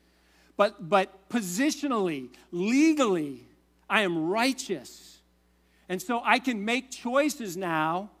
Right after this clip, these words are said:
that honor God. I can go after God. I can walk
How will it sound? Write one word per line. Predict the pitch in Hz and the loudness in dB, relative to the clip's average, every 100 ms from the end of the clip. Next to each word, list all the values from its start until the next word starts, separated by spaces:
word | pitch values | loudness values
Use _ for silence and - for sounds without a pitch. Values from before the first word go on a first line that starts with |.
| _ _ _ _ | _ _ _ _
that | 196 208 | -2 0
honor | 240 214 226 208 | 0 0 0 0
God. | 202 214 196 | 2 4 4
I | 170 | 0
can | 175 180 | -4 -4
go | 196 | -2
after | 202 202 - | 0 -2 -2
God. | 196 190 | -2 0
I | 175 | -2
can | 196 180 160 | -4 -6 -6
walk | 190 254 240 175 - | -4 -2 -2 -4 -12